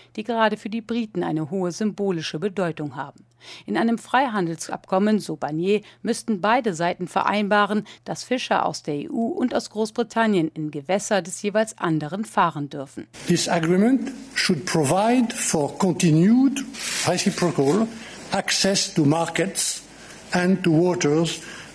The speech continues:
Speaker 2: with stable quota shares.
Speaker 1: Und Barnier schickte noch etwas hinterher. Selbst wenn es bei allen erwarteten Schwierigkeiten ein Abkommen gibt.
Speaker 2: It will not be business as usual.
Speaker 1: Denn Güter und Waren aus Großbritannien müssten auf ihrem Weg in die E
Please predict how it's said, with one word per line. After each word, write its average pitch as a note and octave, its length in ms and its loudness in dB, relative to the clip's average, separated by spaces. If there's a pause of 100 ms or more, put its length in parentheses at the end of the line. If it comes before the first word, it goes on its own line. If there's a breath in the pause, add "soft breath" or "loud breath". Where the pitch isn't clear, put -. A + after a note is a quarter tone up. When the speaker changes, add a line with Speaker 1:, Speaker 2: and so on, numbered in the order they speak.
Speaker 2:
with E3 200 4
stable E3+ 720 2 (220)
quota D#3+ 500 0 (140)
shares. - 680 -2 (340)
Speaker 1:
Und A3+ 160 -2
Barnier C4 340 4
schickte A#3+ 340 -4
noch F#3+ 240 0
etwas D#3 340 -6
hinterher. E3 580 -4 (340 loud breath)
Selbst B3 420 0
wenn G3+ 160 0
es G#3+ 200 -4
bei - 140 -8
allen E3 260 -4
erwarteten F3+ 560 -4
Schwierigkeiten G#3+ 760 -4
ein A#3 160 0
Abkommen F3+ 540 0
gibt. F3+ 300 -6 (360)
Speaker 2:
It D#3+ 220 -2
will F3 140 6
not G#3 360 4
be F3 280 6 (640)
business F3 600 2 (240)
as C#3+ 160 0
usual. D#3 520 4 (440)
Speaker 1:
Denn A3+ 180 4
Güter B3 300 4
und D3+ 200 0
Waren F#3+ 360 2
aus E3+ 140 -8
Großbritannien F#3 800 0
müssten A#3 320 0
auf - 180 -8
ihrem F3 340 -2
Weg G#3+ 200 0
in F#3+ 180 -2
die F#3+ 260 -4
E - 40 -10